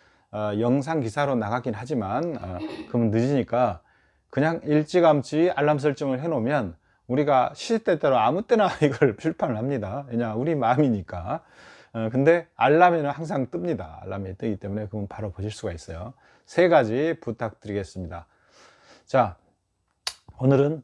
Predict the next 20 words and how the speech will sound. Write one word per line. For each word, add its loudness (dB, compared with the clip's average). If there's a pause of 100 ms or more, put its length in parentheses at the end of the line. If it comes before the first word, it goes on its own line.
천이백 2
프로의 2
가장 -4
큰 -6
후폭풍이 -2
무엇일까? -6
이런 0
생각을 -2
했는데 -2
그게 -2
뭘까요? -4 (520)
결국은 0
총량은 0 (180)
사실은 -6
똑같은데 -4
늦게 -2
준다. -6 (440)
어, -8
근데 0
빨-, 0